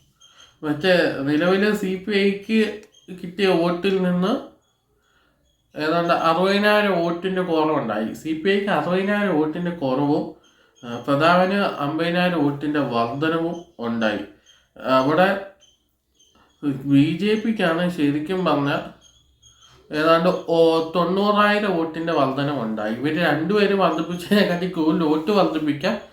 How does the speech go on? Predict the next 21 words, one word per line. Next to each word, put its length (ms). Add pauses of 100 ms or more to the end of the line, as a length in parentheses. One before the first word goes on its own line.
(180)
സുരേഷ് 460
ഗോപിക്ക് 300
സാധിച്ചു 580
എന്നുള്ളതാണ്. 500 (560)
അപ്പൊ 340 (220)
സുരേഷ് 300
ഗോപിക്ക് 200
അത്രയും 380
വോട്ട് 220
വർദ്ധിപ്പിക്കാൻ 640
സാധിച്ചു. 440
പക്ഷെ 240
ഇനി 340
ജയിക്കണമെങ്കിൽ 840 (400)
ഏതാണ്ട് 240
ഒരു 140
ലക്ഷത്തോളം 640
വോട്ടുകൾ 340
അധികം 420
പിടിക്കാൻ 460
വേണം. 260